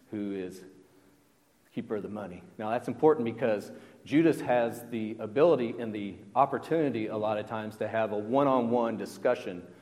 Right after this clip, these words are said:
with Jesus. He can have a discussion without the others around, and it's perfectly normal. Now, that's important to remember here as we, as we go through this, okay? And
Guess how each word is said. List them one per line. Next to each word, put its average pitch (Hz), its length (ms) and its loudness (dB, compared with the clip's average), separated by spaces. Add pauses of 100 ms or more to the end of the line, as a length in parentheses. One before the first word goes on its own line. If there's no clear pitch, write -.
(340)
with 101 120 -10
Jesus. - 560 0 (680)
He 139 200 4
can 151 120 6
have 139 200 6
a 117 40 0
discussion - 680 4 (440)
without 110 320 2
the 101 120 0
others 107 300 2
around, 98 380 2 (760)
and 107 320 -2
it's 107 440 -8 (600)
perfectly 110 760 0 (360)
normal. 131 680 4 (440)
Now, 101 120 -2
that's 113 180 2
important 127 280 8
to 127 40 8
remember 139 280 6
here 95 180 -2
as 95 160 -4
we, 98 220 -2
as 101 160 -6
we 104 80 -2
go 101 160 -4
through 120 200 -4
this, 92 200 -6
okay? 113 320 -2 (580)
And 110 380 0